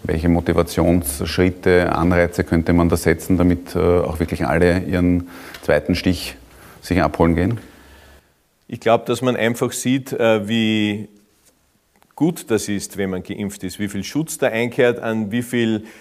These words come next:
Speaker 2: Dinge man dann plötzlich nicht mehr denken muss, die uns jetzt über ein Jahr schon, äh, begleitet haben. Und ich glaub, allein dieses befreiende Gefühl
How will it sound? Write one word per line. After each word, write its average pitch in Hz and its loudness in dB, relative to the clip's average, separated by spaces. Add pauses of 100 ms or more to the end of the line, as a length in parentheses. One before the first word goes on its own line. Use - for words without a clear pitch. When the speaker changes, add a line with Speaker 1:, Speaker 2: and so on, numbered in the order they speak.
(200)
Speaker 2:
Dinge 135 2
man 117 2
dann 110 0
plötzlich 110 -4
nicht 135 -6
mehr 135 0
denken 123 -2
muss, 120 -4
die 120 -6
uns 110 -4
jetzt 107 -4
über 123 -2
ein 107 -4
Jahr 92 0
schon, 98 -6
äh, 98 -6
begleitet 95 -6
haben. 98 0
Und 104 -6
ich 101 -10
glaub, 92 -4
allein 98 -4
dieses 104 -8
befreiende 95 -4
Gefühl 110 -4